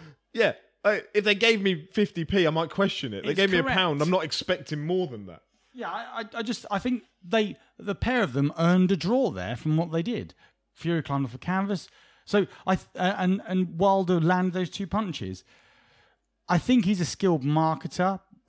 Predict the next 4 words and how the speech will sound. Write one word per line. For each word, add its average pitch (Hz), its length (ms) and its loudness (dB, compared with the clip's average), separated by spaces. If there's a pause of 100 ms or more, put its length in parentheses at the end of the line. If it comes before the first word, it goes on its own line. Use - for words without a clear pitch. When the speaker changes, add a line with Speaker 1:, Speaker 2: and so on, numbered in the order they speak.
(1160)
Speaker 2:
because 160 260 0
we've 160 200 0
seen 185 580 0 (380)
what 170 320 -2